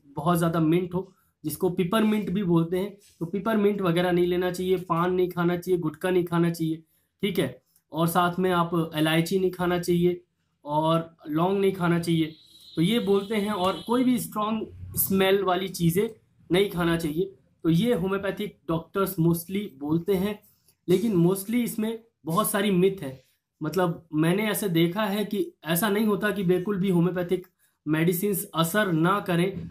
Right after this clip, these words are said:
अगर आप कच्चा कुछ भी खा रहे हैं, रॉ खा, रॉ ओनियन खा रहे हैं, गार्लिक खा रहे हैं, जिंजर खा रहे हैं, या आप गुटखा खा रहे हैं, या आप स्मेल वाली चीज़ें कुछ और खा रहे हैं, तो ऐसा नहीं होता है।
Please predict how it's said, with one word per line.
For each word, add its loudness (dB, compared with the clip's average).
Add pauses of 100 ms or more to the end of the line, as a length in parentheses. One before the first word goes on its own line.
अगर 2
आप 0 (220)
कच्चा 0
कुछ -2
भी 0
खा 0
रहे 0
हैं, 0
रॉ 0
खा, -2 (220)
रॉ 2
ओनियन 4
खा -4
रहे -6
हैं, -8 (840)
गार्लिक 4
खा 0
रहे 0
हैं, 2
जिंजर 2
खा -4
रहे -2
हैं, 2
या -2 (280)
आप 2 (580)
गुटखा 0
खा 2
रहे -2
हैं, 0
या 2
आप 2 (220)
स्मेल 4
वाली 0
चीज़ें 0
कुछ -6
और 0
खा -2
रहे -4
हैं, -4 (460)
तो -2
ऐसा 2
नहीं 2
होता -2
है। -4